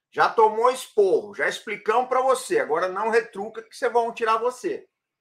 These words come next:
Fica quietinho. Tomou um esporro?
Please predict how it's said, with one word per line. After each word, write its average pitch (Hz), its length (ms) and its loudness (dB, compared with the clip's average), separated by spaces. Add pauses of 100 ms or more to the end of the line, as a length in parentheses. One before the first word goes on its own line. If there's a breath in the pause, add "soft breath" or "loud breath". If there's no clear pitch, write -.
(760)
Fica 196 220 -4
quietinho. 202 680 -4 (160)
Tomou 202 640 6
um 156 60 -2
esporro? 226 680 6